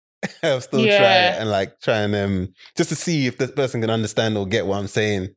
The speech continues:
Speaker 2: Yeah.
Speaker 1: Or, yeah, so in
Speaker 2: And
Speaker 1: a
Speaker 2: when they
Speaker 1: sense,
Speaker 2: don't, does it, do you feel
Speaker 1: when
Speaker 2: any
Speaker 1: they
Speaker 2: doubt?
Speaker 1: don't,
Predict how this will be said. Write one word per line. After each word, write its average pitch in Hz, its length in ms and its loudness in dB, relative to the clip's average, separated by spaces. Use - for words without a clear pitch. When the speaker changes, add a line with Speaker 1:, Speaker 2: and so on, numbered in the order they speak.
Speaker 2:
Yeah. 190 340 0
Speaker 1:
Or, 92 360 -2
yeah, 98 360 -4
so 95 360 0
in 92 160 -4
Speaker 2:
And 233 120 4
Speaker 1:
a 240 40 4
Speaker 2:
when 262 80 2
they 269 160 4
Speaker 1:
sense, - 40 -4
Speaker 2:
don't, 208 380 0
does 208 140 0
it, 208 340 -2
do - 160 -2
you 233 160 4
feel 233 180 2
Speaker 1:
when 220 180 2
Speaker 2:
any 165 100 6
Speaker 1:
they 160 60 4
Speaker 2:
doubt? 220 360 2
Speaker 1:
don't, - 100 -20